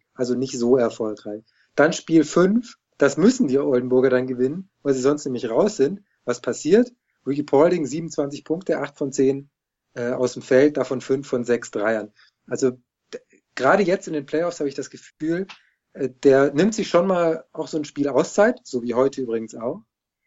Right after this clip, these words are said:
Da war er nicht besonders gut. Da hat er, äh, zwar am Anfang versucht, so ein bisschen sein Team zu tragen, war am Ende, ähm, immerhin drittbester Scorer seiner Mannschaft. Die Quoten waren auch okay, ja, aber, ähm, er hat auch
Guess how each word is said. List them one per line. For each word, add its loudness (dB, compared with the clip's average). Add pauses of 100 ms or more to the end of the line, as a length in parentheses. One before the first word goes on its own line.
(140)
Da -4
war 2
er -2
nicht -8
besonders -6
gut. -12
Da -4
hat -2
er, 2 (240)
äh, -4
zwar 2
am 0
Anfang -2
versucht, -2
so -10
ein -2 (180)
bisschen -8
sein 2
Team -10
zu -12
tragen, 4 (280)
war 2
am -8
Ende, -2 (420)
ähm, -10
immerhin -6
drittbester 2
Scorer 0 (160)
seiner -8 (260)
Mannschaft. -8
Die -16
Quoten 0
waren -4
auch -12
okay, -2 (140)
ja, -6 (180)
aber, -2 (280)
ähm, -8
er -4
hat -2
auch -4